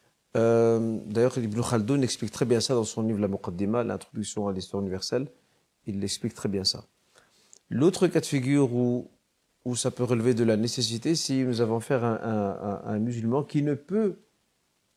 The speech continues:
comprendre les, les, les, les, les prescriptions de l'islam et de la charia, euh, en fonction de l'environnement où il se trouve, il ne peut les saisir et les comprendre qu'en passant par une école.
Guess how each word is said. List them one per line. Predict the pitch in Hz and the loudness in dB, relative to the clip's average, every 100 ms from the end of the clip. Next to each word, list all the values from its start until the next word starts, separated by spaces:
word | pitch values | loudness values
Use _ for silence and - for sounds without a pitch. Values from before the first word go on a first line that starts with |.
| _ - | _ -8
comprendre | 110 110 - 131 123 107 101 98 - - _ _ _ | -4 -2 0 2 2 2 0 0 -4 -14 _ _ _
les, | - 104 95 | -8 -4 -4
les, | 76 95 95 | -4 -6 -6
les, | 76 64 | -6 -10
les, | 62 50 | -12 -12
les | 98 | -12
prescriptions | - 120 - - 107 - 120 123 120 104 - | -12 -8 -8 -6 -8 -6 -2 0 -2 -4 -10
de | 101 87 | -12 -8
l'islam | 87 - 104 104 101 | -8 -6 -2 0 0
et | |
de | 95 | -4
la | 95 | -4
charia, | - 98 101 147 165 _ _ _ _ _ _ _ _ - | -4 -4 -2 -2 -6 _ _ _ _ _ _ _ _ -4
euh, | 110 107 - - _ _ _ _ - | -2 -2 -4 -14 _ _ _ _ -8
en | 113 | -6
fonction | 127 110 131 | -6 -6 -2
de | 120 | 0
l'environnement | 113 120 113 110 | 2 2 2 2
où | |
il | 101 | -2
se | - | -4
trouve, | - 175 175 - _ _ - | 0 0 0 -12 _ _ 0
il | 123 | 4
ne | 123 | 4
peut | - 190 | 4 2
les | 151 | 2
saisir | 131 135 131 | 2 2 4
et | 127 | 4
les | |
comprendre | 127 113 143 160 - | 2 -2 0 0 0
qu'en | 156 135 | -2 0
passant | 143 156 135 | 0 0 0
par | 127 | 2
une | 120 | 2
école. | 110 107 90 | 0 0 -4